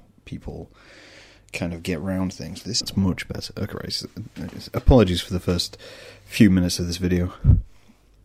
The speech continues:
Um, we're on high gain as well, okay, right. So yeah, we, we're kind of in a situation where winter is upon us and is creeping in, and a lot of people really struggle with winter.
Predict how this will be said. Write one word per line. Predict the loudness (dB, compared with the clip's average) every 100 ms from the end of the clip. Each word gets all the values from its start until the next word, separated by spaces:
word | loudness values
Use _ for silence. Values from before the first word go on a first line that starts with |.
| -14 -4
Um, | -2 0 -2 -8 -20 -20 -20 -20 -20 -20 -20 _ _ _ _ _ -20 -10 -8 -2
we're |
on | -2
high | -2 -6
gain | -10 -12
as | -16
well, | -16 -16
okay, | -14
right. | -14 -18 -20 -20 -20 -16 4
So | 8
yeah, | 8
we, | 8 6
we're | 4 -4 -6 -8
kind | -4 0
of | 4
in |
a | 4
situation | 0 0 0 2
where | 2
winter | 2 0 -4
is | -6
upon | -8 -8
us | -10 -14
and | -12 -10 -12 -8
is | -6
creeping | -2 -2 -2 -4
in, | -8 -14 -16 -4
and | -2 0
a |
lot | 2 2
of |
people | 2 -2 0
really | -2 -4
struggle | -8 -10 -14
with | -16
winter. | -16 -16 -18